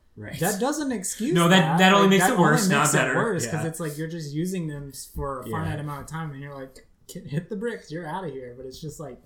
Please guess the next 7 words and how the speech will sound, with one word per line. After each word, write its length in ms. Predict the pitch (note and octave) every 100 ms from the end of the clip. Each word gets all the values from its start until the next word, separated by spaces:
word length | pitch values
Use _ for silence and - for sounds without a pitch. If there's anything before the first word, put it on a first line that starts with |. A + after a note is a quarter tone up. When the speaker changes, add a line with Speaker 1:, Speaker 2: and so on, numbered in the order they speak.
| _ _ _ _ -
Speaker 2:
neither 360 | D#3+ G3+ C4
one 220 | G3+ F3+ F#3+
of 100 | D3+
them 180 | C#3+
are 80 | C#3
better. 720 | B2 - C#3+ D3 B2+ A#2+ A#2 - _
I, 160 | E3